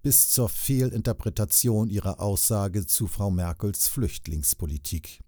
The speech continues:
Und es wird selbstverständlich dabei die von den Strategen der westlichen Hegemonie ausgedachte und eingeführte Strategie eingesetzt,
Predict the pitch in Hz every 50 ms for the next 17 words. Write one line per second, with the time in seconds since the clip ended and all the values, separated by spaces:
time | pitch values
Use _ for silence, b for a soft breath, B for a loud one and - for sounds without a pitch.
0 | _ _ _ _ _ _ _ _ _ _ B B B B B B B B B -
1 | 123 139 - - - 131 - - - 113 131 127 117 127 - 127 165 180 - -
2 | - - - 120 - - - 139 151 175 170 - 135 131 123 - - - 117 123
3 | 139 131 113 131 123 123 120 120 113 104 - - - - 107 123 117 104 - -
4 | 98 92 85 90 85 - - - - 92 87 - - 123 123 135 135 113 110 101
5 | 85 92 85 76 73 104 104 - - - - 104 92 - - 95 90 - 110 123
6 | 120 107 92 98 95 92 95 107 113 - - - 92 117 127 - - - 117 -
7 | 117 107 98 - - - 117 107 98 - B B B B B - 147 135 113 -
8 | - - 95 104 113 113 104 110 92 - - 107 101 - - 101 82 - - -
9 | - 98 - 101 92 80 101 127 127 - - - 98 110 117 107 110 104 - 117
10 | 110 101 - - - -